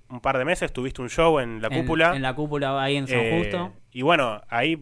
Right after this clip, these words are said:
Speaker 1: pudiste ver en, con tus propios ojos que hay un montón de gente que lo siente
Speaker 2: Sí.
Speaker 1: de la misma forma que lo ves vos.
Speaker 2: Sí.
Speaker 1: Entonces es un salto muy distinto de hacer cosas para uno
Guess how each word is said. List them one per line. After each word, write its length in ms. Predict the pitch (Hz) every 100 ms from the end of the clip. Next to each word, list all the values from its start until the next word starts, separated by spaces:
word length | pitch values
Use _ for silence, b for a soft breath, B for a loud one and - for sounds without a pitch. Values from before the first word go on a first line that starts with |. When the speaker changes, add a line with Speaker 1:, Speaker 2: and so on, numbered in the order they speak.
| 113 -
Speaker 1:
pudiste 360 | - 113 139 131
ver 240 | 143 165
en, 160 | 139 113
con 180 | 113 110
tus 100 | 110
propios 360 | - 147 135
ojos 260 | 165 190 175
que 80 | 123
hay 80 | 127
un 60 |
montón 300 | 120 113 156
de 60 | 156
gente 240 | - 175
que 80 | 143
lo 100 | 113
siente 200 | 135 131
Speaker 2:
Sí. 40 | 135
Speaker 1:
de 40 |
la 40 | 120
misma 180 | 139
forma 220 | 127 147 143
que 60 | 110
lo 80 |
ves 100 | 110
vos. 260 | 139 170 - - -
Speaker 2:
Sí. 340 | - 131 117
Speaker 1:
Entonces 360 | 117 113 135 151
es 80 | 156
un 80 | 151
salto 280 | 151 156 135
muy 140 | 156
distinto 640 | 139 - 185 147 117 107 104
de 180 | 120
hacer 240 | 120 - 139
cosas 260 | 151 143 139
para 200 | 131 131
uno 380 | 165 185 185